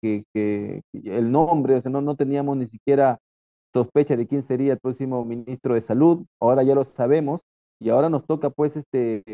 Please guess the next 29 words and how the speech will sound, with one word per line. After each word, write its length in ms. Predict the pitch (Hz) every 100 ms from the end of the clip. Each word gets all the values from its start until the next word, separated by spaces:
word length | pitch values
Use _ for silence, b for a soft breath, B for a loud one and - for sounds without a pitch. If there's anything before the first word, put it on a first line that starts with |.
| 107
seguir 240 | - 120 147
investigando, 640 | 151 127 135 202 165 113
¿no? 140 | 117 143
Seguir 400 | - 127 143 139 _ _ _ 113
ejerciendo 500 | 110 110 - 147 143
el 80 |
control 400 | 139 117 113 139
político 680 | 135 127 156 156 131 120 113 - _ _ _ 123
sobre 240 | 113 117
el 80 | 117
nuevo 180 | 139 139
ministro. 560 | 135 196 170 - 107 113
Entiendo 480 | 120 151 160 156
que 100 | 139
tiene 180 | 123 143
una 120 | 143
afinidad 680 | 135 - 127 120 135 151 160
o 200 | - 117
es, 100 | 131 _
creo, 240 | 131 131 135
partidario, 680 | - 113 117 113 135 143 135
militante 600 | 113 110 - 139 131 127
de, 260 | 110 104 110
de 100 | 110
Alianza 340 | 127 131 147
para 160 | 117 110
el 40 |
Progreso, 520 | - 127 196 - 98 - _
¿no? 220 | 107 160